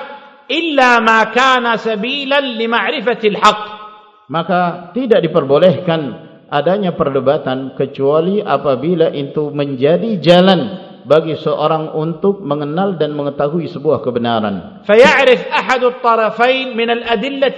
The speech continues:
Speaker 1: ما ليس عنده.
Speaker 2: Sehingga dia mengetahui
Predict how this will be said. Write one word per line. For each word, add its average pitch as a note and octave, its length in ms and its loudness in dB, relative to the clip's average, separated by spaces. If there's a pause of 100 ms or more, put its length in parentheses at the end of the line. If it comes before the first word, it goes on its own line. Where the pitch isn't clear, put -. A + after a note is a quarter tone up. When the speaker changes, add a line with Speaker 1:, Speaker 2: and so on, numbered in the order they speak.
Speaker 1:
ما D#4 240 0
ليس D#4+ 160 -8
عنده. G#3 460 0 (500)
Speaker 2:
Sehingga D#3+ 800 2
dia F3+ 160 0
mengetahui E3 960 0